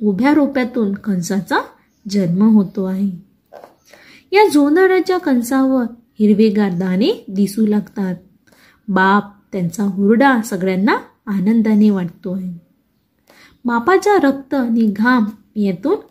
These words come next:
कंसे बहरत आहे. बाप कष्ट करतो, तेव्हा नभाला पान्हा फुटतो. येता भरात जोंधळा बाप काढणी करतो,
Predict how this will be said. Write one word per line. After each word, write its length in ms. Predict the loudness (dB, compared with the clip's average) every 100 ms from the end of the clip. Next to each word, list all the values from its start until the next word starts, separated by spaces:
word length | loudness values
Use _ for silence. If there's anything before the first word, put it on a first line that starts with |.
| _
कंसे 360 | 2 2 2 0 0
बहरत 440 | -4 2 2 2 0
आहे. 320 | 0 0 0 -8 _ _ _ _ _
बाप 320 | -4 -4 -6
कष्ट 280 | -10 -10 -8
करतो, 500 | -8 -8 -6 -2 -2
तेव्हा 500 | -2 -4 -2 0 0 -2 -4
नभाला 540 | 0 4 4 4 2 0 -8 _ _ _
पान्हा 300 | -6 -2 -2
फुटतो. 760 | -2 -12 _ -16 -16 -10 -10 -10 _ _ _ _ _ _ _ _ _ _ _ _ -20 -20 _ _ 0
येता 420 | 0 2 0 2
भरात 400 | 2 2 2 0 2
जोंधळा 560 | 2 4 4 4 2
बाप 360 | 2 0 -2 -4
काढणी 540 | -6 -4 0 0 0
करतो, 720 | -2 -4 -4 -6 -4 -6 -6